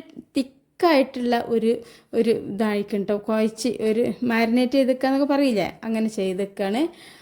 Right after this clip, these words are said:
അപ്പോൾ അതിൻ്റെ ശേഷം നമ്മൾ ലാസ്റ്റ് ഒരു നാലഞ്ച് വെളുത്തുള്ളി നല്ലോണം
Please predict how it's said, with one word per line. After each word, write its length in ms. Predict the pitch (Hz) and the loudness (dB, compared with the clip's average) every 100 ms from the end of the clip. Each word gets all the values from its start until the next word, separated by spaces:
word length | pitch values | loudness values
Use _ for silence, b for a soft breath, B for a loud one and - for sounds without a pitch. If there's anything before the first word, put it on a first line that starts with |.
| B | B
അപ്പോൾ 180 | 294 302 | -2 2
അതിൻ്റെ 220 | 320 330 349 | 4 6 4
ശേഷം 360 | 254 226 226 | 2 -2 0
നമ്മൾ 140 | 226 220 | -2 -2
ലാസ്റ്റ് 640 | 208 196 202 220 - - | -2 -4 -4 -4 -4 -4
ഒരു 220 | 302 208 226 | 0 0 0
നാലഞ്ച് 560 | 214 208 233 254 277 | 0 0 4 4 4
വെളുത്തുള്ളി 600 | 294 220 208 - 269 262 294 | 2 2 -2 -2 0 0 0
നല്ലോണം 840 | 226 208 226 269 285 254 220 233 | 0 0 2 4 4 2 0 0